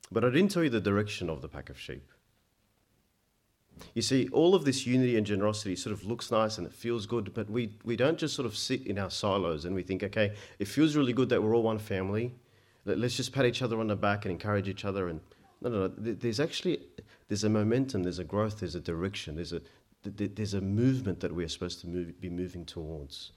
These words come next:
What is, what is the early church trying to do here? They want others to know Christ the Saviour. As you walk hand in hand,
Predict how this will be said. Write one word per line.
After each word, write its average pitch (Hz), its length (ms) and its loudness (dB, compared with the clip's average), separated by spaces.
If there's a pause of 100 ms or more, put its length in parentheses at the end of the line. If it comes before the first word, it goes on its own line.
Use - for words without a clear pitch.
(260)
What 120 160 2
is, 147 180 -2
what 135 160 2
is 143 100 0
the 113 160 -2
early 113 240 0
church 101 340 -2
trying 98 240 -2
to - 120 -8
do 85 200 -2
here? 69 320 -6 (1600)
They 104 80 0
want 92 320 -2
others 156 640 0 (480)
to 95 140 -2
know 87 380 0
Christ 76 440 -6
the - 80 -10
Saviour. 69 460 -10 (1600)
As 156 240 6
you 190 140 2
walk 127 360 4
hand 113 280 2
in 107 120 2
hand, 76 420 -4